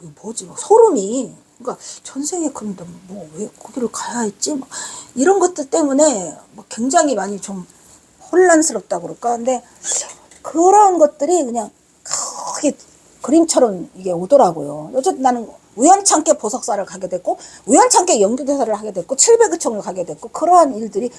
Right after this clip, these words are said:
왜 있는지도 모르게 있었던 젊은 날 시절이죠. 근데 이제 <clears throat> 왜 금산 보석사를 갔냐면 거기에 영규대사 비가 하나 있어요.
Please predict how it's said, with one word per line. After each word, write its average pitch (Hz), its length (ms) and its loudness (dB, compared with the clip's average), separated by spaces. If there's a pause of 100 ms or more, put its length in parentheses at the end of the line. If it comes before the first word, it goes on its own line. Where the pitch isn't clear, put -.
(140)
왜 226 140 6
있는지도 392 560 4
모르게 214 360 0
있었던 226 480 -8
젊은 202 320 -2
날 170 120 -2
시절이죠. 254 580 0 (400)
근데 302 200 4
이제 269 340 2
<clears throat> - 1400 -14
왜 339 240 6
금산 277 400 -2
보석사를 214 540 -6
갔냐면 185 580 0 (500)
거기에 285 560 6
영규대사 247 600 -2
비가 254 340 -2
하나 240 220 -2
있어요. 156 800 -6